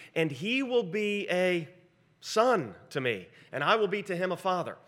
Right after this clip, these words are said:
And, and it's like what God is saying is, "Adam was my son, Israel was my son,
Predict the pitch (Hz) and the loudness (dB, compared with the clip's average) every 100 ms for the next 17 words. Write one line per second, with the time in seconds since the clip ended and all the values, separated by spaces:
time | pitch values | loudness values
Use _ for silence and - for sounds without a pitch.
0 | _ - - 160 170 180 180 - 190 226 | _ -20 -6 -4 0 0 0 -2 0 0
1 | 233 185 190 160 175 160 143 170 147 139 | 0 2 2 2 0 -2 -2 0 0 0
2 | 139 135 - 131 156 180 170 160 160 139 | 0 -2 -2 0 2 2 2 0 -2 -4
3 | - 143 165 180 165 170 151 143 139 127 | 0 0 2 0 2 2 2 0 -4 -2
4 | 143 147 | 0 0